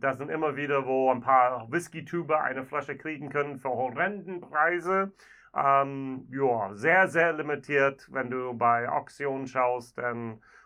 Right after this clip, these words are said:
häufig drei, vier, fünfhundert Euro plus. Nein. Und der Old Forester President Choice, von dem ich auch erwähnt habe, muss ich ehrlich sagen, habe ich noch nie <laughs> bei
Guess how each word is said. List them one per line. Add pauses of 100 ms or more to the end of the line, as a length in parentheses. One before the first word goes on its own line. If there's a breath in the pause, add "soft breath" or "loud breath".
(120)
häufig (180)
drei,
vier,
fünfhundert
Euro
plus.
Nein. (720 soft breath)
Und
der
Old
Forester
President
Choice,
von
dem
ich
auch
erwähnt
habe, (360 loud breath)
muss
ich
ehrlich
sagen,
habe
ich
noch
nie
<laughs>
bei